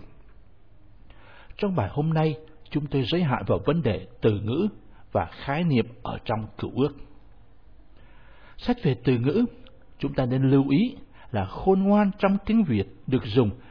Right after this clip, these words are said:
để dịch hai từ ngữ với ý nghĩa khác nhau ở trong tiếng Latin, sapientia và prudentia, tiếng Pháp, sagesse và prudence, tiếng Anh, wisdom và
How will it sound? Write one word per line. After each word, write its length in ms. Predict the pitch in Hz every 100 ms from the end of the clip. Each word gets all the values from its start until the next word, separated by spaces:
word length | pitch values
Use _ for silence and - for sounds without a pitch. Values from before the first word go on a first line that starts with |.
| -
để 140 | 110 110
dịch 120 | 127 -
hai 360 | - 180 208 208
từ 180 | - 113
ngữ 300 | 113 156 208 - -
với 160 | 135 175
ý 140 | 180 202
nghĩa 140 | 190 185
khác 220 | - 202 170
nhau 360 | 160 143 - -
ở 140 | 101 -
trong 120 | 120
tiếng 220 | 113 151 165
Latin, 400 | 151 - 160 156 - - - -
sapientia 920 | - 113 - - 120 123 - 123 123 117 - -
và 140 | 85 -
prudentia, 640 | 107 113 120 113 - 113 101 - - - - - - -
tiếng 120 | 160 180
Pháp, 220 | - 202 - - -
sagesse 720 | - - 160 147 196 214 - - - -
và 120 | 107 -
prudence, 460 | - 151 151 120 - - - - - - - -
tiếng 140 | 185 180
Anh, 200 | 170 120 - - - 101
wisdom 480 | 123 190 151 135 98 - - -
và 220 | 110 95